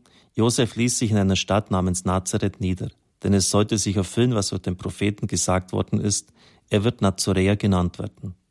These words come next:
Damit will er sagen, die bereits zur Zeit der Niederkunft und Niederschrift des Evangeliums historisch gewordene Bezeichnung Jesu als Nazoräer,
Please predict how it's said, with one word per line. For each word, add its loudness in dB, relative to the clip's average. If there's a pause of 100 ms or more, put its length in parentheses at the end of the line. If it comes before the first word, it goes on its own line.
(420)
Damit 4
will 2
er 2
sagen, -2 (560)
die -2
bereits 2
zur -4
Zeit -2
der -2
Niederkunft -4
und -8
Niederschrift -2
des -4
Evangeliums 0
historisch -2
gewordene 0
Bezeichnung 2
Jesu 0
als -4
Nazoräer, 0